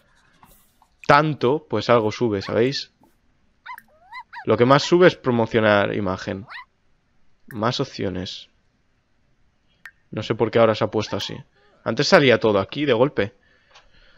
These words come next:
Consultar número total de seguidores, compartir chistes, actualizar estado, publicar estado, iniciar meme,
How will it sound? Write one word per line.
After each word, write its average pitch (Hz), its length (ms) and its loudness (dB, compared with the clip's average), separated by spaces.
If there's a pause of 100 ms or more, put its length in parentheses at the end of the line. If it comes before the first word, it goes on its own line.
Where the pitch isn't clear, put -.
(1040)
Consultar 113 560 0
número 147 360 0
total 127 340 0
de 139 60 -6
seguidores, 127 460 0
compartir 110 520 -2
chistes, - 680 -4 (220)
actualizar 127 580 0
estado, 135 560 0
publicar 117 400 0
estado, 127 460 2
iniciar 117 340 -2
meme, 120 380 -6